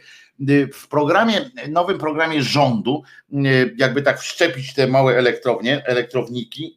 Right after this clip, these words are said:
elek-, elektrowniczki takie. Mała elektrownia to elektrynienka, e, na przykład, to, e, można by, e, to wtedy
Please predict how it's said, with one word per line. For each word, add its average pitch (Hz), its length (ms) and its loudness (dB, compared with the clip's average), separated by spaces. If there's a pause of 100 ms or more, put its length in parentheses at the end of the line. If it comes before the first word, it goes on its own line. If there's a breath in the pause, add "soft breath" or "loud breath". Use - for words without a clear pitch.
elek-, 127 320 -2 (600)
elektrowniczki 135 920 -2
takie. 131 380 -6 (1900 loud breath)
Mała 120 300 0
elektrownia 117 540 0
to 135 220 -8
elektrynienka, 131 880 -2 (340 loud breath)
e, 123 220 6
na 117 200 2
przykład, - 540 0 (1080)
to, 156 280 4 (360 loud breath)
e, 135 840 4
można 165 400 2
by, 147 360 2 (280 loud breath)
e, 131 400 -6
to 147 80 -2
wtedy 190 360 -2